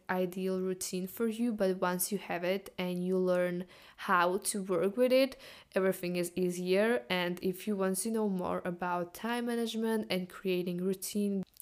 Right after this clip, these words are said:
go listen to third episode where I was talking about these things. And the last thing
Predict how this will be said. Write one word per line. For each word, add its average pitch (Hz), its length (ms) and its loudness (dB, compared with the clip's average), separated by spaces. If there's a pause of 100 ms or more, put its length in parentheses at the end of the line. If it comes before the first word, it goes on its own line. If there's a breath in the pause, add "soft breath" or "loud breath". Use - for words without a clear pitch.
(220)
go 247 160 10
listen 202 380 6
to 196 240 6
third 185 420 4
episode 208 760 4
where 190 340 4
I 190 140 -2
was 196 220 -2
talking - 420 -6
about - 220 -8
these - 140 -10
things. - 420 -12 (500 loud breath)
And 226 140 2
the 247 80 6
last 254 340 6
thing 185 240 0